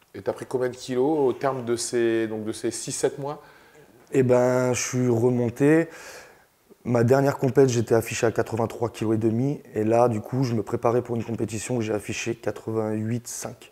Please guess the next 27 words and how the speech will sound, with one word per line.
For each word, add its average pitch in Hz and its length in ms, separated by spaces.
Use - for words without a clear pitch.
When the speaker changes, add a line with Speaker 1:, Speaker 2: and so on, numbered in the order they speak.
Speaker 2:
presque - 260
quatre-vingt-neuf 110 600
kilos 110 300
secs 107 200
sur - 180
scène. 117 140
Speaker 1:
Waouh. 95 260
Waouh. 80 240
Speaker 2:
J'ai 113 140
gagné, 110 380
donc 104 180
c'est - 160
que - 80
ça - 120
a 101 80
marché, 101 400
quoi. - 120
Speaker 1:
Donc, 170 440
j'ai 120 220
fait, 190 260
euh, 139 220
une 127 140
vidéo 120 320
avec, 113 260
euh, 90 400
Flavia, 120 540
Speaker 2:
Mm. 131 120